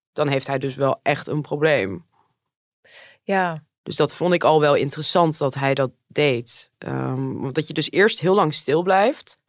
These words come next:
Speaker 1: en dat je dan die move maakt.
Speaker 2: Ja. Ja, nou ja, goed, we gaan het allemaal meemaken.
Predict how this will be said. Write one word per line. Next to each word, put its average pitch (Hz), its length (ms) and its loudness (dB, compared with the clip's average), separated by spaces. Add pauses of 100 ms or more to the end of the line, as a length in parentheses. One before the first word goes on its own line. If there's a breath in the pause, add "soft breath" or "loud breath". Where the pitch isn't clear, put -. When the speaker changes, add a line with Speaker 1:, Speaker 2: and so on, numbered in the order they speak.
Speaker 1:
en - 100 -4
dat 165 120 0
je 156 100 -8
dan 185 360 2 (120)
die 160 200 -2
move 165 340 0
maakt. - 520 -6
Speaker 2:
Ja. 190 300 0 (1900 loud breath)
Ja, 220 380 4
nou 185 180 -2
ja, 202 120 2
goed, 240 260 -4
we 214 80 -6
gaan 208 160 -2
het 202 120 -4
allemaal 202 380 -2
meemaken. 208 340 0